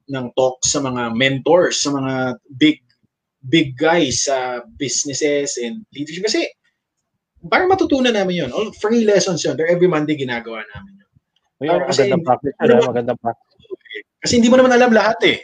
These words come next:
Speaker 1: Di ba? Hindi mo naman alam lahat. So, dapat matuto ka sa mga taong ang dami ng alam. And mabibilib ka pa, yung mga taong yun na tingin mo marami ng alam, they still do it kasi tingin nila, di pa sila, di rin nila alam lahat. So,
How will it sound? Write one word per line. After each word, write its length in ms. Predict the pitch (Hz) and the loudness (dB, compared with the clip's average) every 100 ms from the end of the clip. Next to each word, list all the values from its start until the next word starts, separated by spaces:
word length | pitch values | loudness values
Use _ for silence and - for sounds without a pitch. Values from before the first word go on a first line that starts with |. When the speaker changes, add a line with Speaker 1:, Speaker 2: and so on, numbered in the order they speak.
| - | -8
Speaker 1:
Di 100 | 156 | -6
ba? 140 | 139 | -4
Hindi 120 | 165 202 | -4 -4
mo 40 | 214 | -4
naman 140 | 208 | -4
alam 200 | 208 202 | -6 -6
lahat. 280 | 196 190 185 - _ _ | -6 -8 -8 -14 _ _
So, 100 | - | -8
dapat 380 | 190 196 190 180 - | -2 0 0 -2 -4
matuto 400 | 170 185 175 185 | 0 2 2 2
ka 320 | 165 143 151 - _ _ _ _ | 0 0 -2 -10 _ _ _ _
sa 140 | - 175 | -6 -4
mga 360 | 165 156 147 143 | -4 -6 -6 0
taong 440 | 139 - 254 - 233 220 _ _ _ _ _ _ _ - - - - | 0 0 -4 -8 -14 -16 _ _ _ _ _ _ _ -20 -20 -20 -8
ang 120 | 160 156 | -4 0
dami 260 | 151 143 | 0 0
ng 100 | 143 | -2
alam. 220 | 123 120 110 _ _ - | -4 -6 -10 _ _ -2
And 220 | 175 180 | 0 0
mabibilib 640 | 151 151 170 165 170 175 | 0 0 0 0 0 0
ka 80 | - | -2
pa, 160 | 143 156 | -2 0
yung 160 | 143 147 | 0 -2
mga 140 | 147 | -4
taong 560 | 165 180 190 185 147 143 | -2 -2 -2 -2 -2 2
yun 220 | 170 165 | 2 2
na 80 | 143 | -2
tingin 320 | 139 147 156 | -6 -4 -4
mo 80 | 175 | -6
marami 380 | - 131 131 131 | -8 -8 -8 -6
ng 80 | 147 | -6
alam, 320 | 139 110 131 _ _ _ | -8 -8 -14 _ _ _
they 160 | 131 160 | 0 2
still 440 | 170 - 165 143 156 143 | 2 0 2 4 2 -2
do 320 | 139 147 165 | -2 0 0
it 200 | 135 143 _ _ _ | 0 -4 _ _ _
kasi 400 | - 156 127 143 | -6 -2 -2 -2
tingin 240 | - 160 175 | -2 0 2
nila, 160 | 160 | 2
di 160 | 117 123 | 0 -4
pa 80 | 131 | -6
sila, 240 | - 135 | -6 -8
di 160 | 120 120 | -8 -6
rin 160 | 131 | -4
nila 160 | 135 123 | -2 -2
alam 200 | 120 110 | -4 -6
lahat. 280 | 110 110 - | -8 -12 -16
So, 160 | - | -16